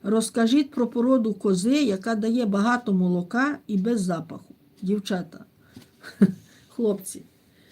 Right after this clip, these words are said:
порода кіз не впливає на молочність. І хай там мені хто що хоче, каже. Ось, не від породи молоко залежить, а від того,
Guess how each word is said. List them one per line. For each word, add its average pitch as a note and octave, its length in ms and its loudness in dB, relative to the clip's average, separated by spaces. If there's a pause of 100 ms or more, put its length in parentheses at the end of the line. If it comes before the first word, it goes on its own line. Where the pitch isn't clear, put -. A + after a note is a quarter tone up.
(480)
порода A#3+ 480 4
кіз D4 440 0 (1200)
не G#3 200 2
впливає A#3+ 460 2
на F#3 100 0
молочність. - 640 -8 (760)
І G3+ 80 -2
хай C4 280 0
там B3 140 0
мені A3+ 180 0
хто C4 240 -4
що A#3 160 -8
хоче, A3+ 360 -8
каже. G3+ 460 -6 (1300)
Ось, F#3 480 -6 (240)
не A#3 220 2
від C4 200 6
породи C4+ 360 4
молоко F3+ 400 0
залежить, D#3+ 520 -6 (220)
а G#3 340 -2 (240)
від F#3+ 440 -2
того, A#3+ 540 0